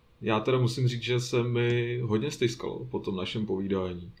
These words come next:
Stejskalo se mi i po webu a po našich článcích, takže, takže,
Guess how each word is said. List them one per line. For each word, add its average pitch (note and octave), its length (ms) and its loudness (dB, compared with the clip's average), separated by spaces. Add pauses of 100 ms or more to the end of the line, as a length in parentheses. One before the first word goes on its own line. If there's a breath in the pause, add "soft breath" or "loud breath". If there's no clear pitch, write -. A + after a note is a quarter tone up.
(420 loud breath)
Stejskalo B2+ 460 2
se C3+ 160 -2
mi C#3 80 0
i C3 320 2
po G#2 180 -2
webu A2 400 2
a A2 80 0
po A2+ 160 0
našich A2 300 -6
článcích, G2+ 640 -6
takže, G2 440 -6 (580 soft breath)
takže, F#2+ 460 0